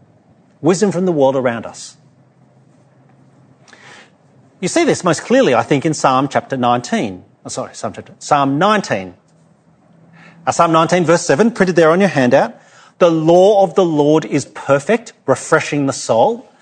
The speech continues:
Uh, it's an image they're describing how God, as you meet him in his word, he refreshes your soul. He's the source of life. But that's not how Psalm nineteen began. See, back in verse one of Psalm nineteen, again printed on your handout,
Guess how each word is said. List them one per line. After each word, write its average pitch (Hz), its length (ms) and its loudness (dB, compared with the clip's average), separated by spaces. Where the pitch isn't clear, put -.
Uh, 139 140 -8
it's - 160 -4
an 160 100 -4
image 208 380 0
they're 151 120 0
describing 156 600 0
how 185 480 -2
God, 220 400 4
as 160 340 0
you 160 100 0
meet 180 220 2
him 185 160 -2
in 143 120 -4
his 156 180 -2
word, 165 360 2
he 160 100 -2
refreshes 196 580 0
your 135 140 -4
soul. 196 440 0
He's 160 180 -2
the 135 100 -10
source 226 320 -2
of - 120 -10
life. 170 520 -4
But 202 100 2
that's 269 220 2
not 285 140 2
how 262 160 0
Psalm 220 280 -2
nineteen 196 360 0
began. 160 500 -6
See, 208 140 0
back 220 220 2
in 170 140 0
verse 170 240 2
one 156 400 2
of 139 140 0
Psalm 139 220 0
nineteen, 127 360 0
again 190 320 0
printed 190 260 -2
on 170 120 0
your 190 80 -2
handout, 113 420 -6